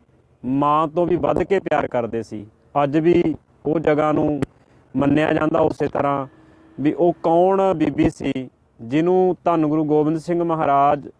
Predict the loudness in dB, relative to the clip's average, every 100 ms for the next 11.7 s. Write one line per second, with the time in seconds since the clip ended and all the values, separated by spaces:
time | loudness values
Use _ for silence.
0 | _ -4 0 2 0 0 2 2 2 -2
1 | -8 -10 -4 -4 -2 -2 0 0 0 -2
2 | -4 -4 -2 -2 -4 -10 _ _ _ -2
3 | -2 0 0 2 2 2 2 2 2 2
4 | 0 0 0 0 -2 -4 -8 -8 -14 -14
5 | _ _ _ _ 0 2 4 2 0 -2
6 | 2 2 2 0 2 2 0 -2 -4 -4
7 | -4 -4 -4 -6 -4 -4 -2 -4 -6 -4
8 | -2 -2 -8 -20 -20 -20 -4 2 4 4
9 | 2 0 -6 -12 -2 2 2 2 0 0
10 | 2 0 0 -2 -2 -6 -2 0 0 -2
11 | -8 -4 0 0 -2 -4